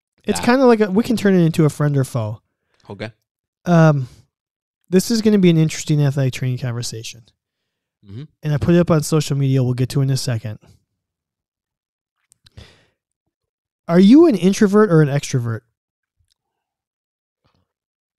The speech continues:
Speaker 2: At work?
Speaker 1: Inherently, what are you?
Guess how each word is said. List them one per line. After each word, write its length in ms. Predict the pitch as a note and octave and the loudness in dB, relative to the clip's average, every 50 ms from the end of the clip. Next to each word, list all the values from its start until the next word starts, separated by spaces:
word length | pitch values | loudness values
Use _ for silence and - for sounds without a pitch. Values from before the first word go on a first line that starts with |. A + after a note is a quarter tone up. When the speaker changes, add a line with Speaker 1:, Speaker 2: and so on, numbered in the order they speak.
| _ _ _ _ _ _ _ _ _ _ _ _ _ _ _ _ _ _ _ _ _ _ _ _ _ - | _ _ _ _ _ _ _ _ _ _ _ _ _ _ _ _ _ _ _ _ _ _ _ _ _ -18
Speaker 2:
At 140 | D#2+ E2+ D#2+ | -16 -14 -14
work? 300 | D#2+ F2+ C#3 - _ _ _ _ _ _ _ _ _ _ _ _ _ _ _ _ _ _ _ _ _ _ _ _ _ _ _ _ _ _ _ _ _ _ _ _ _ _ _ _ _ _ _ _ _ _ | -12 -14 -14 -16 _ _ _ _ _ _ _ _ _ _ _ _ _ _ _ _ _ _ _ _ _ _ _ _ _ _ _ _ _ _ _ _ _ _ _ _ _ _ _ _ _ _ _ _ _ _
Speaker 1:
Inherently, 760 | F3 F3 F3 F#3+ G#3 G3+ F#3+ E3 C#3 A#2+ A#2+ B2 A#2+ - _ _ _ _ _ _ _ _ _ _ _ _ _ _ | -2 0 2 4 4 4 4 2 0 -2 -6 -6 -8 -10 _ _ _ _ _ _ _ _ _ _ _ _ _ _
what 220 | C#3+ D3 D#3+ D#3 | -6 -6 -4 -4
are 160 | D3+ C#3+ C3+ | -2 -4 -4
you? 200 | B2 A#2 A#2 A#2 | -4 -4 -6 -8